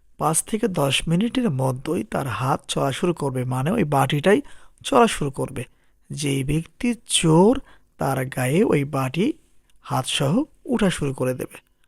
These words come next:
আর তখন আপনি এমনি দেখে বুঝতে পারবেন যে ওই ব্যক্তি অথবা ওই লোক আপনার সে মাল চুরি করে নিয়েছেন। আর এজন্যই আপনাদেরকে সর্বপ্রথমই আমি বলে দিয়েছি,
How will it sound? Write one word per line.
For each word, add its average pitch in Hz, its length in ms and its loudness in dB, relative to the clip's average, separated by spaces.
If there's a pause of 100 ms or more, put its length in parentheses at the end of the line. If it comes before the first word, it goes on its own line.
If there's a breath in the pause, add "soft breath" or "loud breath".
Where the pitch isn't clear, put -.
(180)
আর 135 220 -8
তখন 175 280 -2
আপনি 190 240 2
এমনি 165 460 4
দেখে 147 320 -2
বুঝতে 160 400 0
পারবেন 147 380 0 (440 soft breath)
যে 180 140 0
ওই 147 260 2
ব্যক্তি 151 540 -2
অথবা 143 420 -2 (200)
ওই 202 320 6
লোক 160 340 4 (360)
আপনার 131 360 -8
সে 135 380 -4
মাল 123 420 -2 (100)
চুরি 220 320 4
করে 127 260 -2
নিয়েছেন। 127 380 -6 (360)
আর 147 160 6
এজন্যই 240 640 4
আপনাদেরকে 170 580 2
সর্বপ্রথমই 143 960 2
আমি 147 180 4
বলে 131 320 0
দিয়েছি, 139 460 2